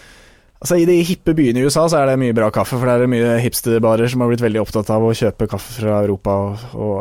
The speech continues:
er veldig flinke, da. Eh, spesielt på espresso. Ehm,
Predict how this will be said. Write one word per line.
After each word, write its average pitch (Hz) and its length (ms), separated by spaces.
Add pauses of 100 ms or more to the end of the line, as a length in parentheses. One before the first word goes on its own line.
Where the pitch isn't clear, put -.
(100)
er 104 340
veldig 101 240 (100)
flinke, 113 460
da. 120 140 (520)
Eh, 127 300
spesielt 101 400
på 95 100
espresso. - 440 (580)
Ehm, 104 480